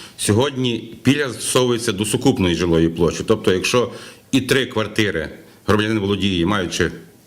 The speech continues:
ну, два, по двадцять квадратних метрів кожна квартира, то, е, сукупна житлова площа, е, складає шістдесят квадратних метрів.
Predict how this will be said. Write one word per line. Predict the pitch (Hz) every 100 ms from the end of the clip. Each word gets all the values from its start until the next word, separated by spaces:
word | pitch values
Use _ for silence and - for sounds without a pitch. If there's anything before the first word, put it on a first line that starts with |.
| - -
ну, | -
два, | 80 113
по | 113
двадцять | 104 110 - 87
квадратних | 98 101 92 95 -
метрів | 98 87 85
кожна | 101 85 85
квартира, | 101 110 196 139 - - - - -
то, | 95 95 95 92 90 90
е, |
сукупна | 90 110 123 127 113
житлова | 95 113 110
площа, | 95 113 101 90
е, | 92 90
складає | 82 107 104 104
шістдесят | - 92 117 -
квадратних | 147 151 147 143 139
метрів. | 139 135 123 113